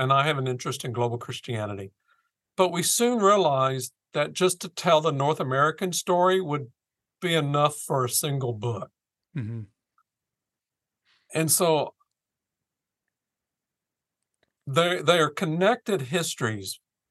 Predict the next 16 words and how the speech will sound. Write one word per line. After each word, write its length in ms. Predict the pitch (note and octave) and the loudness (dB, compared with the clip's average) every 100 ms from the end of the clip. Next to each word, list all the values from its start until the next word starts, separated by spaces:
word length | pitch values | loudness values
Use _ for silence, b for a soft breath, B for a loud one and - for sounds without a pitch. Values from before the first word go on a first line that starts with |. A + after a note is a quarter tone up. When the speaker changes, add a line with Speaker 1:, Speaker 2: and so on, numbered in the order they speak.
| _ | _
Speaker 1:
but 260 | F3 E3+ E3 | 2 2 2
somebody 540 | - G#3+ A#3+ D4 C#4+ | -2 0 2 2 2
really 300 | G3+ G3 F#3 | 2 4 2
needs 340 | E3+ E3 D3 - _ - | 0 -2 -4 -10 _ -8
to 140 | D3+ - | -8 0
go 160 | D#3+ D#3 | 0 2
back 440 | D#3 C#3 D3 - _ - _ _ _ _ _ D3+ | 2 2 -2 -8 _ -20 _ _ _ _ _ -8
and 120 | C#3+ | -2
do 160 | F#3+ | 0
the 60 | E3 | 0
parallel 540 | - F3 E3 D#3+ D3 | -2 0 2 2 0
work 320 | B2+ C3+ D3+ - | 2 2 2 -2
for 100 | C3+ | -4
New 180 | C#3 | -4
Zealand, 380 | C#3 C#3 C#3+ C3+ | -2 -2 0 0
Australia. 640 | B2 A#2 - C3 C#3 D3 | 0 -2 -4 -2 -2 -4